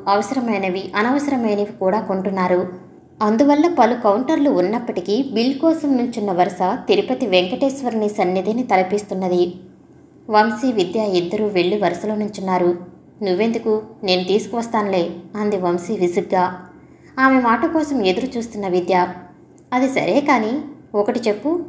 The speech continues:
నేనంటే పడదా ఏంటి నీకు?" అని అడిగేశాడు అభ్యంతరపడకుండా. అతను సూటిగా అలా ప్రశ్నించేసరికి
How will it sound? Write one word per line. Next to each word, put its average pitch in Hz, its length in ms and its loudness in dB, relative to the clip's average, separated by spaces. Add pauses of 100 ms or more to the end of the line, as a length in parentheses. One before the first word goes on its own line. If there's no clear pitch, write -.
(180)
నేనంటే 220 560 0
పడదా 220 260 4
ఏంటి 302 340 2
నీకు?" 285 400 2 (560)
అని 247 180 2
అడిగేశాడు 185 640 0 (200)
అభ్యంతరపడకుండా. 214 1040 0 (500)
అతను 294 220 4
సూటిగా 311 460 2
అలా 285 180 4
ప్రశ్నించేసరికి 226 1000 -2